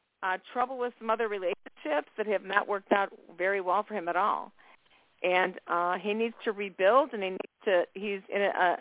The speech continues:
an, it feels like in an emotionally upset state at some point for something he's gone through. Um, and I would talk to him if, if you get a chance. Even if he doesn't call you, you could probably tap in and say, "Hey,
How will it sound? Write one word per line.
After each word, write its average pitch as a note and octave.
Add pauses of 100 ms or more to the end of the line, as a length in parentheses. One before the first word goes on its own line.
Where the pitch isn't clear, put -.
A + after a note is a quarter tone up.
(100)
an, F#3
it F#3+
feels E4+
like G#3
in F#3+
an F3+
emotionally F#3+
upset F3 (160)
state F3+
at A#3+
some A#3+
point A#3+
for C4+
something A#3
he's A#3+
gone A#3+ (220)
through. B3+ (680)
Um, F#3 (220)
and G3+
I A#3
would A#3+
talk G3+
to F3+
him C#3 (260)
if, F#3
if F#3
you F#3+
get F#3+
a F#3 (120)
chance. F3+ (100)
Even G#3
if A3
he A#3+
doesn't G3+
call E3+
you, F3 (460)
you F#3+
could F3+ (160)
probably A#3 (100)
tap F3
in E3+
and E3+ (100)
say, D#3+
"Hey, D#3+